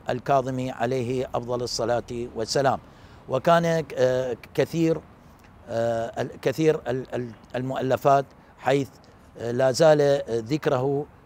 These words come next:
يذكر في جميع مؤلفات الفقه والعقائد والكلام، وله أكثر من تسعين مؤلف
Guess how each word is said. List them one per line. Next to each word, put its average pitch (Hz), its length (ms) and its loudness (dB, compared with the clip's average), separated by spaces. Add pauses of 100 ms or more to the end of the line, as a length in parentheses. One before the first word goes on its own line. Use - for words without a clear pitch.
(160)
يذكر 156 560 2
في 139 260 -4
جميع 139 440 0
مؤلفات 131 600 0 (360)
الفقه 151 580 2
والعقائد 131 1200 0
والكلام، 123 1200 0 (500)
وله 151 480 2
أكثر 156 340 0
من 131 220 -4
تسعين 147 520 -4 (300)
مؤلف 156 580 4